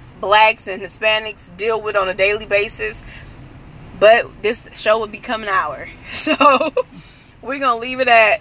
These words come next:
you know, go ahead, if you haven't watched that docuseries, to go ahead and watch it.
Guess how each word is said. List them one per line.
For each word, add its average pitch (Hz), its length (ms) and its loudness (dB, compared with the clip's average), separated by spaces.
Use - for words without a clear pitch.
you 226 180 -10
know, 190 340 0
go 208 180 6
ahead, 220 400 0
if 202 140 -8
you 214 80 -6
haven't 208 260 -2
watched 208 300 -2
that 202 160 -2
docuseries, 208 840 -4
to 190 100 -14
go 190 140 -4
ahead 202 220 -2
and 180 120 -6
watch 214 320 2
it. 214 200 -6